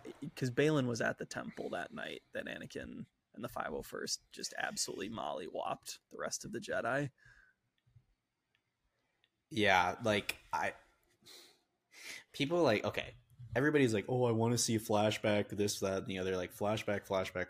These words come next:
Speaker 2: flashback." Some people want flashbacks just for the sake of, like, the n-, like,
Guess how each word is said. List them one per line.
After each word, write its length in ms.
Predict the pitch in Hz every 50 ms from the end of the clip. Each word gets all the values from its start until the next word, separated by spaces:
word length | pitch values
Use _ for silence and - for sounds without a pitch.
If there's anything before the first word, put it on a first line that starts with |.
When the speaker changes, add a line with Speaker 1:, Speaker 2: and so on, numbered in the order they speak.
| -
Speaker 2:
flashback." 360 | - 90 90 - - - - _ _ _ _ _ _ _ _ _ _ _ _ _ _ _ _ _ _ _ _ _ _ _ _ _ _ _ -
Some 160 | - 143 165
people 200 | 185 240 214 214
want 200 | 196 170 147 113
flashbacks 380 | 127 127 117 117 - 120 104 -
just 140 | - 110 -
for 100 | - 117
the 60 | 107
sake 300 | - - 107 98 98 -
of, 140 | 107 92 92
like, 180 | 92 87 85 - _ -
the 140 | 113 107 101
n-, 140 | 98 98 - -
like, 320 | 92 87 87 - - -